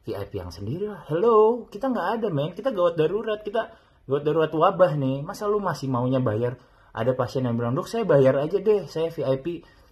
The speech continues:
isolasi karena dia covid positif, takut." Ya kali, gengs. Tolong dong.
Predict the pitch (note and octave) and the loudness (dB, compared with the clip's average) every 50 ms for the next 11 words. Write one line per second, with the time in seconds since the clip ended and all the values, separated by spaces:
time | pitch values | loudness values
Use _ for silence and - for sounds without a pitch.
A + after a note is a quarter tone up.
0 | _ _ _ - B2 - D3+ C3+ B2+ B2+ C3+ B2+ - - C#3+ C#3 C#3 - - _ | _ _ _ -10 -6 0 2 4 4 4 2 0 -2 -6 -6 -6 -6 -10 -16 _
1 | _ _ _ _ _ _ _ - - A2 A#2+ B2+ C3 C3+ C3 B2 - A2+ G#2+ - | _ _ _ _ _ _ _ -12 -8 -6 -6 -4 0 0 0 0 0 -2 -4 -2
2 | B2+ - - - A2 G#2 - G#2 G2+ - A2 G2+ - - G2+ F2+ - - - G#2 | -4 -6 -6 -6 -8 -6 -6 -8 -8 -6 -8 -8 -8 -8 -12 -12 -10 -10 -10 -10
3 | G2 - - _ - _ _ _ _ _ _ _ _ _ _ - B2 B2 B2 - | -10 -10 -14 _ -20 _ _ _ _ _ _ _ _ _ _ -4 -4 -4 -2 -2
4 | A#2+ A#2+ B2 C3 C3 C3+ C3 A#2 A2 G#2 G2+ G2+ G2 G#2+ A2 - - - _ _ | -4 -2 0 0 -2 -2 -4 -4 -4 -4 -4 -4 -4 -8 -10 -12 -14 -20 _ _
5 | _ _ _ _ _ - B2 B2 B2 B2+ B2+ A#2 A2+ G#2 G2 F2+ F2 E2+ | _ _ _ _ _ -6 -4 -2 0 0 0 0 0 0 0 -2 -4 -12